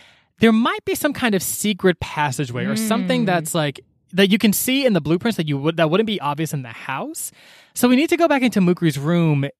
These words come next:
Speaker 1: and see what exactly is going on." 'Cause also earlier, too, when they were doing the initial police investigation,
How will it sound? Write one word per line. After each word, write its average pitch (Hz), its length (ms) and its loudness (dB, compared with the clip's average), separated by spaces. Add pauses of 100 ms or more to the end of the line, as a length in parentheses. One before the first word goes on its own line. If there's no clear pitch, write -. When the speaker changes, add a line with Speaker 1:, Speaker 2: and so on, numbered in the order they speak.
Speaker 1:
and 196 100 2
see 254 220 0
what 208 160 4
exactly 147 340 0
is 123 80 -6
going 123 180 -6
on." 113 120 -10
'Cause 175 140 -4
also 214 280 2
earlier, 180 280 2
too, 226 260 2
when 151 140 2
they 156 100 4
were 156 100 2
doing 147 220 0
the 143 60 0
initial 135 320 -4
police - 260 -4
investigation, 131 680 -6